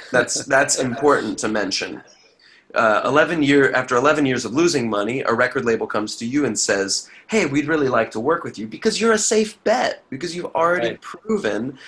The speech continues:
Speaker 1: that
Speaker 2: Right.
Speaker 1: you make money without them and they want a piece of your stuff.
Speaker 2: Yeah.
Speaker 1: Do you know what I mean? And I think that this is absolutely the
Speaker 2: Oh.
Speaker 1: best way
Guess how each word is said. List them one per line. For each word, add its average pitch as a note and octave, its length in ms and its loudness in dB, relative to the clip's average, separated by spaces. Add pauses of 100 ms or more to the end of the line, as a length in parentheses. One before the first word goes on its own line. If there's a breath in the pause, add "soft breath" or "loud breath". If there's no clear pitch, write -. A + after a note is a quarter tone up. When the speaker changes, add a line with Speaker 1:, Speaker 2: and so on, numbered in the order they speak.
(140 loud breath)
Speaker 1:
that C#3+ 140 2
Speaker 2:
Right. B2 140 -6
Speaker 1:
you F3+ 160 -2
make E3 280 4
money D#3 320 4
without C3+ 500 4
them G#2+ 240 -2
and C3+ 80 0
they A#2+ 80 2
want E3 180 2
a - 40 -4
piece - 280 -4
of C3+ 140 -4
your B2 180 -2
stuff. - 680 -2 (220 loud breath)
Speaker 2:
Yeah. G#2+ 180 -12 (300 loud breath)
Speaker 1:
Do B2+ 80 -2
you D3 40 6
know D3+ 80 6
what D#3 80 4
I D#3+ 40 4
mean? E3+ 200 0
And D#3 100 2
I D#3+ 140 4
think F#3+ 220 -6
that C#3 160 -6
this D#3 180 -4
is D#3 160 -6
absolutely C#3+ 1040 -2 (280 soft breath)
the B2 180 -4
Speaker 2:
Oh. C#3+ 100 -18
Speaker 1:
best C3+ 380 0
way G#2 560 0